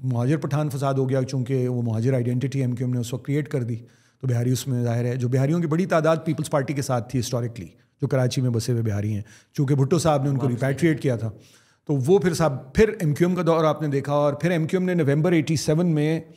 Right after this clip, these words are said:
Speaker 1: अम, ज-, ये, अ, sweep किए कराची और हैदराबाद में बलदियाती elections।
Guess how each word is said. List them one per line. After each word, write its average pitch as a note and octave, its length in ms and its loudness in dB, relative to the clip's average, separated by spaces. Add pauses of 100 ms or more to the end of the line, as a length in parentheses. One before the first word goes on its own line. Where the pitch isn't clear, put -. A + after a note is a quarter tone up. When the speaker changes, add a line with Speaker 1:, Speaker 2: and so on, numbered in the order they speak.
(300)
Speaker 1:
अम, B2+ 720 2 (640)
ज-, C3+ 480 2
ये, A#2 460 2
अ, A#2 360 -4 (600)
sweep G#3 300 2
किए D3+ 260 4 (640)
कराची D3 320 6
और D3+ 100 6
हैदराबाद C3 540 4
में B2+ 160 2
बलदियाती A#2+ 400 2
elections। A#2 540 -2